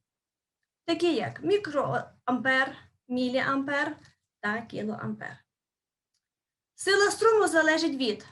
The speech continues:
заряду, який переносить кожна частинка, від концентрації частинок.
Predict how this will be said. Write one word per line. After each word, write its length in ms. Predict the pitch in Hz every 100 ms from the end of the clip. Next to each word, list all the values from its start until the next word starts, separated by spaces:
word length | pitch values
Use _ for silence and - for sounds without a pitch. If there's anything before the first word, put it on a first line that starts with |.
| _
заряду, 600 | - 269 415 381 294 269
який 260 | 269 269 294
переносить 580 | 294 294 302 359 320 269
кожна 320 | 320 311 277
частинка, 680 | 262 240 247 240 233 247 269 - _ _ _ _ _ _ _ _ _
від 220 | 285 277
концентрації 880 | - 403 415 415 349 302 294 285 277
частинок. 720 | 294 285 - 285 285 302 -